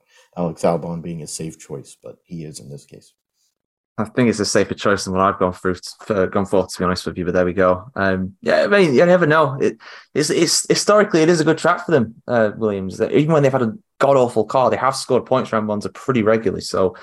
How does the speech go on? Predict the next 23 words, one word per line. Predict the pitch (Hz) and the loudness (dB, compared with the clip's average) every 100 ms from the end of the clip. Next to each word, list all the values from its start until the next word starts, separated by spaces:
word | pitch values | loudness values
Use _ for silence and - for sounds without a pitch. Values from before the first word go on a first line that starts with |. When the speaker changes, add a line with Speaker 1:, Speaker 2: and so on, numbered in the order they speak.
| - - | -20 -20
Speaker 2:
it's | - | -8
possible | - 143 - | -2 0 2
they | 113 | 2
could | 113 107 | 2 0
beat | 117 - | 0 0
the | 104 | -2
ninth | 104 107 104 | -2 -2 -2
place | 113 101 - | -2 -2 0
finish | 110 95 - | 0 0 -4
that's | 95 98 - | -8 -6 0
their | 95 | 0
best | 95 104 - | 2 -2 -4
of | |
the | 92 | -4
season | 107 98 92 | -2 -2 -4
so | - 95 | -4 -4
far. | - 113 - - - - - _ _ - | 0 0 0 -6 -20 -20 -20 _ _ -4
Uh, | 104 104 104 - - | 0 2 0 -4 0
Louis, | 127 151 | 4 4
what's | 156 156 135 | 4 0 2
your | 127 | 2
bold | 113 107 | 2 0
prediction? | 104 104 - 107 | 0 -2 -2 -6